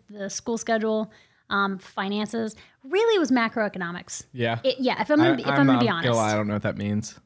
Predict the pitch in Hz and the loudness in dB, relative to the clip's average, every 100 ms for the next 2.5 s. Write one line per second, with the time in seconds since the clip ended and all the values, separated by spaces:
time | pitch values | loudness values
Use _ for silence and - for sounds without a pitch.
0 | _ _ _ _ 240 240 240 214 185 - | _ _ _ _ -6 -4 -2 -4 -6 -10
1 | - 143 135 135 - 120 120 107 123 120 | -2 0 2 0 0 2 0 -2 -6 -6
2 | - - 123 123 | -6 -4 0 0